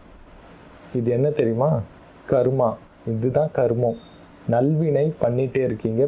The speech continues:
பெருக்கிக்கிட்டே இருக்கீங்க. So, அப்ப என்ன தெரியுமா ஆகும்? சனியோட இது வந்து பிளஸ் ஆயிட்டே வரும். அதாவது கர்மம் வந்து பிளஸ் ஆயிட்டே வரும்.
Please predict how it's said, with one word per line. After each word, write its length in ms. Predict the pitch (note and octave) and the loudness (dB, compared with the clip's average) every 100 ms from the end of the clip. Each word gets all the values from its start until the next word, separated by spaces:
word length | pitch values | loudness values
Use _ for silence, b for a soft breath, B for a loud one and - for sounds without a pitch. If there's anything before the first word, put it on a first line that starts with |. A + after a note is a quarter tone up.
| - | 0
பெருக்கிக்கிட்டே 580 | B2+ C#3 D3+ B2+ A#2+ A#2+ | 0 0 0 0 0 0
இருக்கீங்க. 440 | G#2+ G#2+ G2 G2+ - - - - - - - - - - - - - - - | 0 -2 -2 -4 -6 -16 -20 -20 -20 -20 -20 -20 -20 -20 -20 -20 -20 -20 -20
So, 220 | - - B2+ | -6 0 0
அப்ப 140 | B2+ | 2
என்ன 180 | B2 C#3+ | 0 0
தெரியுமா 360 | D3+ B2+ A#2 | 0 0 0
ஆகும்? 460 | G#2+ G#2+ A#2+ D#3 G#2 - - - - - - - | 0 0 0 0 -2 -6 -18 -20 -20 -20 -10 -2
சனியோட 880 | C3 D3+ F3 E3+ D3+ B2+ A#2 A2+ G#2+ | 0 0 0 0 0 0 0 0 0
இது 440 | A2+ B2+ D#3 C#3+ | 0 0 0 0
வந்து 280 | A2+ A2+ E3 | 0 -2 -2
பிளஸ் 240 | B2+ A2+ - | -2 -4 -2
ஆயிட்டே 400 | C3 B2 C3+ A#2+ | -2 -2 -2 -2
வரும். 220 | G#2 G#2 - - - - | -2 -4 -10 -20 -20 -8
அதாவது 320 | B2 C3+ E3+ | -2 0 0
கர்மம் 560 | F#3+ - B2+ E3+ F#3+ F#3 | -2 0 2 2 2 2
வந்து 240 | C3 B2+ | 2 0
பிளஸ் 320 | E3+ D3+ D3 - | -2 -2 -2 0
ஆயிட்டே 400 | C3 A#2+ B2+ A2+ | 0 0 2 2
வரும். 220 | G2+ | 0